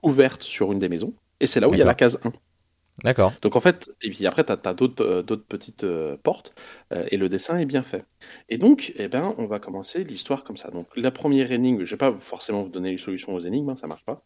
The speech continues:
Speaker 2: <laughs> Mhm.
Speaker 1: Euh, mais en fait, on va avoir, euh, à chaque fois dans les cases, on va avoir, euh, soit des objets, soit des cartes, soit les deux. Euh, de temps en temps,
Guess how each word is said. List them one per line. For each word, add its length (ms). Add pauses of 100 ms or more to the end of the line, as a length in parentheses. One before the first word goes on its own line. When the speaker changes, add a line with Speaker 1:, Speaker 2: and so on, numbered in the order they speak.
(100)
Speaker 2:
<laughs> 160
Mhm. 280
Speaker 1:
Euh, 300
mais 140 (260)
en 100
fait, 440
on 80
va 260
avoir, 640
euh, 800
à 40
chaque 300
fois 260
dans 140
les 120
cases, 320
on 60
va 120
avoir, 400
euh, 80
soit 240
des 240
objets, 360 (420)
soit 120
des 120
cartes, 300
soit 260
les 80
deux. 180 (1300)
Euh, 260
de 120
temps 260
en 100
temps, 260